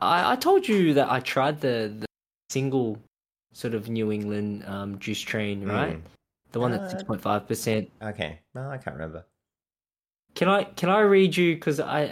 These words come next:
Speaker 1: I posted up on a, a random Instagram account, um, with my partner called Pots and Pints. And,
Speaker 2: Mm.
Speaker 1: um, <laughs>
Speaker 2: You posted onto it?
Speaker 1: Yeah, yeah.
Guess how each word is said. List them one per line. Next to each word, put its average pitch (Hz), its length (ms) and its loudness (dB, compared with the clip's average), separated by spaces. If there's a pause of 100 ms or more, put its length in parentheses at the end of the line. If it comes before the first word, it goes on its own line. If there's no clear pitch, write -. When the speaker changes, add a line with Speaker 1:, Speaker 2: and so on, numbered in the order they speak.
(120)
Speaker 1:
I - 20 0
posted 175 480 -4
up 151 220 -2
on 117 160 -2
a, 110 260 -4 (440)
a 110 160 -6
random 113 680 -2 (240)
Instagram 113 640 -6
account, 104 420 -6 (440)
um, 107 160 -6
with 107 180 -6
my 107 100 -2
partner 107 460 0
called 104 400 -4
Pots - 260 -8
and 104 140 -6
Pints. - 420 -4 (460)
And, 113 240 -4
Speaker 2:
Mm. 98 480 0 (200)
Speaker 1:
um, 131 100 0
<laughs> - 20 -
Speaker 2:
You 101 80 -2
posted 90 460 -2
onto 82 320 -2
it? 73 220 -8 (680)
Speaker 1:
Yeah, 160 240 4
yeah. 147 380 6